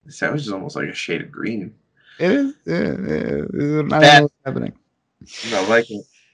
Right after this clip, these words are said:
Speaker 2: <sighs> But yeah, yeah, yeah. So, uh, it looks like Doug is recruiting,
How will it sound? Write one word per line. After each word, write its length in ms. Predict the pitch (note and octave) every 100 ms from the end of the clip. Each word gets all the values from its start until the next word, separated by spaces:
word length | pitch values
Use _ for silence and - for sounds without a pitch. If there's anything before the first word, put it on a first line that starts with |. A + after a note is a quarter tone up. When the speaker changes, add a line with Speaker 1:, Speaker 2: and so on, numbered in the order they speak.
| _ _ -
Speaker 2:
<sighs> 1080 | A3 A#3 A3+ G#3 G3 F#3+ F3 E3+ D#3+ D#3 D3+
But 220 | F#3 F3+
yeah, 460 | E3 G#3+ A#3 B2+ C3+
yeah, 280 | C#3+ D#3 D3
yeah. 440 | C#3 D3 B2 G#2+ G#2
So, 400 | - B2 A#2 A2+
uh, 340 | A2 G#2+ G2+
it 60 | B2
looks 220 | C#3 D3
like 200 | E3+ D3
Doug 340 | - G#2 G#2 F#2+
is 300 | F#2 G2 G2+
recruiting, 760 | G2 - F#2+ D#2 D2 B1+ A#1+